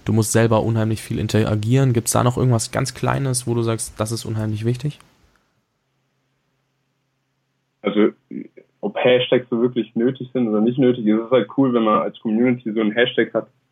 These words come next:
Speaker 2: Hashtag Landgraf-Uhren oder Hashtag Landgraf-Liebe, den dann jeder postet und ein Stück weit zusammenschweißt.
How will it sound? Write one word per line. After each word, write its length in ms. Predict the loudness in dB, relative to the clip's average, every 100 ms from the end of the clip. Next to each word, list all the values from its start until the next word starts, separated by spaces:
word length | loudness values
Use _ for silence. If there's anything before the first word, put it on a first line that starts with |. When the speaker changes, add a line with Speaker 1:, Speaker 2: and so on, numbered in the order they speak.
| _ -20 _ _ -2
Speaker 2:
Hashtag 360 | -2 0 -4 0
Landgraf-Uhren 680 | -2 0 -4 -6 -6 -4
oder 180 | -2 -2
Hashtag 380 | -2 -2 -2 0
Landgraf-Liebe, 760 | -2 0 -4 -4 -4 0 0
den 140 | 0 -2
dann 180 | 2 2
jeder 300 | 2 2 -4 _ _ _ _
postet 380 | 0 2 2 -2
und 140 | -2 0
ein 40 |
Stück 220 | -2 0
weit 160 | -2 -2 _
zusammenschweißt. 680 | 0 2 2 0 -2 -4